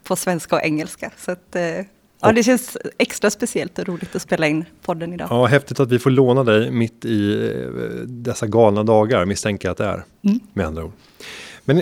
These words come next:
Speaker 2: nu ska vi fokusera på hållbart företagande. Det där är ju på allas läppar.
Speaker 1: Mm.
Speaker 2: Men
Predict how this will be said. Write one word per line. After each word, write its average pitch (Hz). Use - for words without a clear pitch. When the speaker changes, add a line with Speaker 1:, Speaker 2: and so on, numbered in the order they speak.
Speaker 2:
nu 175
ska 190
vi 175
fokusera 147
på 123
hållbart 120
företagande. 110
Det 131
där 156
är 104
ju 95
på 107
allas 101
läppar. 110
Speaker 1:
Mm. 175
Speaker 2:
Men 180